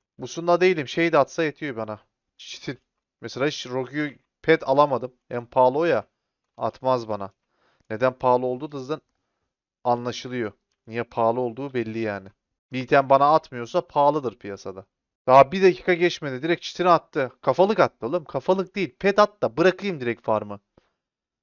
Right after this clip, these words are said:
Ben zaten bir saatte burada beş M kasmaya çalışıyorum. Bir pet en az beş M ya. At da bırakayım da at. Gideyim içeride yatayım yani. Bak bir tane daha attı.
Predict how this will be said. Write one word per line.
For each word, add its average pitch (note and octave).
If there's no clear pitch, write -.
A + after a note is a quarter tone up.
Ben C#3+
zaten E3+
bir D#3+
saatte C#3
burada C3+
beş D3
M C3+
kasmaya A2+
çalışıyorum. G#2+
Bir F3
pet D#3
en F3
az D#3
beş F3+
M A2
ya. B2+
At G3+
da G3+
bırakayım G3
da E3+
at. -
Gideyim D3+
içeride C#3
yatayım C3+
yani. A#2
Bak -
bir G3+
tane F3
daha D#3
attı. D#3+